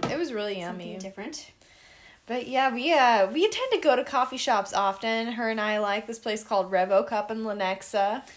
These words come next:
Speaker 2: It's one of my favorites.
Speaker 1: Yes, in Third Space, where, what's your favorite drink there?
Speaker 2: Okay, at Third Space, it is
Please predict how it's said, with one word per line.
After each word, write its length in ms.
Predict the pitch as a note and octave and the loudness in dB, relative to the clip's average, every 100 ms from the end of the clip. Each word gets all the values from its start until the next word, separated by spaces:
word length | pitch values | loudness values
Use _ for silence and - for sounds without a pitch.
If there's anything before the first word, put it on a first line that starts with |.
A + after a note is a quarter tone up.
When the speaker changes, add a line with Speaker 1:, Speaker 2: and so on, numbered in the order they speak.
| - | -20
Speaker 2:
It's 140 | - - | -20 -14
one 120 | A3 | -12
of 60 | G#3 | -10
my 120 | A#3+ | -10
favorites. 680 | B3 G#3+ G#3 C#4 - - - - | -8 -10 -8 -10 -10 -14 -16 -8
Speaker 1:
Yes, 500 | A#3 G3 F3+ C#4+ - | -2 2 2 2 0
in 240 | B3+ B3+ | -2 -2
Third 320 | A#3 G3+ G3+ | 0 0 0
Space, 540 | G#3 - F#3+ A3 C#4+ - | 0 4 4 4 0 0
where, 440 | A#3 G#3+ G#3+ A3 - - - - | 2 4 4 2 -8 -20 -12 -2
what's 260 | B3 - | -2 0
your 100 | B3 | 0
favorite 320 | A#3+ A3+ A3 | 2 2 2
drink 320 | A3 A3+ A3 G#3 | 0 -4 -2 -2
there? 380 | G#3+ A#3+ G3 - - _ | 0 0 -4 -8 -20 _
Speaker 2:
Okay, 460 | A3 A3 G#3 F#3 - | -6 -6 -10 -12 -10
at 240 | - A3+ - | -6 -8 -6
Third 240 | C4 C4 | -8 -8
Space, 580 | - - A#3+ A#3 A#3+ - - | -10 -8 -8 -6 -8 -10 -10
it 240 | G3+ F#3+ | -10 -8
is 400 | G3+ G#3 G#3 - | -8 -8 -10 -14